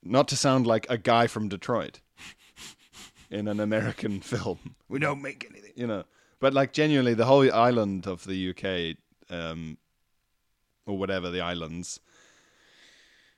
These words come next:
Yeah, you just think, well, where does the, but where does the money come into the system from? Is it just Dubai?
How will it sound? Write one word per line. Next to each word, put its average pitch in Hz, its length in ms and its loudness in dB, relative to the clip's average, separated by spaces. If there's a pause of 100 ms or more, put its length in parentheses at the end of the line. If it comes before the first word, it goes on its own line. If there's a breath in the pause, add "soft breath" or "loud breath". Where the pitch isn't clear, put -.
(140)
Yeah, 185 340 2
you 131 120 4
just 151 180 -4
think, 160 140 -4
well, 160 120 -2
where 202 140 0
does 262 140 -2
the, 277 80 -4 (100)
but 175 140 -2
where 202 140 2
does 226 100 -4
the 226 80 -2
money 185 180 2
come 165 220 -4
into 156 240 -2
the 143 80 -2
system 202 460 -4
from? 80 280 -10
Is 110 120 -8
it 123 100 -10
just - 320 -4
Dubai? 135 540 0